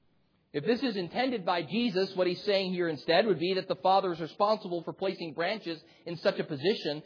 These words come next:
that they bear fruit. Because some say that this whole idea that there are branches in Jesus that aren't bearing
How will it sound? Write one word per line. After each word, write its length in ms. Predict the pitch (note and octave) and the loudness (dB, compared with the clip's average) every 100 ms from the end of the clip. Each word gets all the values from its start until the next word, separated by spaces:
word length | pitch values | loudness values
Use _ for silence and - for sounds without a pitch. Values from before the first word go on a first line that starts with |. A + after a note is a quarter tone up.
| - - | -4 -2
that 120 | E3+ | 2
they 100 | F#3+ | 2
bear 240 | F3+ F#3 | 4 2
fruit. 440 | F3+ A3+ A#3+ F3+ - - _ _ _ _ _ _ _ _ _ _ _ _ _ _ _ _ | 4 6 6 4 -4 -20 _ _ _ _ _ _ _ _ _ _ _ _ _ _ _ _
Because 220 | E3+ E3+ | -4 -4
some 320 | - A3+ A3+ - | 2 4 4 -2
say 360 | C#3+ C3 C#3 C3 - - | -4 -2 -4 -6 -16 -12
that 140 | D3 | -6
this 120 | D#3+ | -6
whole 300 | - G3 F#3 | -2 0 4
idea 340 | D#3+ D3+ D#3+ D#3 | 4 2 0 0
that 180 | C#3+ - | -2 -2
there 180 | C#3 | 0
are 60 | C3 | 0
branches 520 | A#2 D3 E3 D3+ C3+ | 0 -2 -2 -6 -8
in 200 | D#3 C#3+ | -6 -6
Jesus 420 | A#2+ D#3+ E3+ B2 - | -4 -6 -4 -8 -2
that 120 | C#3+ | 0
aren't 200 | D3 D3 | 0 0
bearing 240 | C3+ A2+ | -4 -6